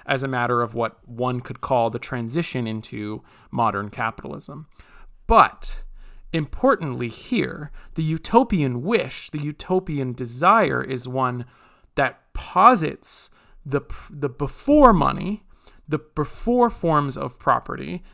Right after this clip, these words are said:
Now, I say this in a very particular sense, right? 'Cause, of course, there are different kinds of legal mediation of space, right? And it's not to say that private property, as it's articulated in a classical liberal model,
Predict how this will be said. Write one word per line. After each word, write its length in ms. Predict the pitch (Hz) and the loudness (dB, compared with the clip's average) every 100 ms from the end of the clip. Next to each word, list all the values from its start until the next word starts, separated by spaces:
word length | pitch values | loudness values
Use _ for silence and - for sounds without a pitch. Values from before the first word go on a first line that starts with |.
| - | -2
Now, 340 | 143 127 - - _ _ _ _ | 2 2 0 -14 _ _ _ _
I 200 | 127 131 | -2 -2
say 260 | - 170 156 | -2 -2 0
this 200 | 135 - | -2 -4
in 80 | 127 | -2
a 60 | |
very 200 | 120 117 | -2 -2
particular 520 | - - 202 - - | -6 -8 -6 -6 -8
sense, 300 | - 135 139 | -10 -12 -8
right? 140 | 139 - | -10 -10
'Cause, 140 | 127 | -14
of 100 | 127 | -12
course, 200 | - - | -10 -10
there 180 | - - | -8 -6
are 120 | - | -4
different 400 | 131 226 175 135 | 0 2 2 0
kinds 320 | 143 123 110 | -2 -2 -4
of 180 | 117 - - - - - | -12 -16 -20 -20 -18 -8
legal 440 | 131 175 175 156 | -2 0 4 4
mediation 840 | 143 131 131 139 147 - 147 156 - _ _ | 4 0 0 -2 -2 -8 -10 -10 -12 _ _
of 180 | 131 123 | -6 -4
space, 640 | - 156 120 135 - - - _ | -6 -4 -4 -4 -10 -10 -14 _
right? 200 | 123 127 | -6 -6
And 100 | 127 | -8
it's 120 | 127 | -8
not 120 | 131 123 | -8 -8
to 60 | |
say 240 | 123 135 131 | -10 -10 -8
that 280 | 131 - - | -8 -10 -2
private 340 | 135 135 - | 0 0 -2
property, 440 | 135 131 135 120 - | -2 -2 -4 -10 -4
as 240 | 139 143 | -2 -2
it's 160 | 131 120 | -4 -8
articulated 640 | 120 - 202 156 135 123 | -8 -8 -2 2 2 0
in 60 | 117 | -4
a 60 | |
classical 420 | - 120 - 151 123 | -2 -2 -2 -8 -6
liberal 280 | 123 120 | -6 -6
model, 440 | 127 151 135 123 | -2 0 0 -4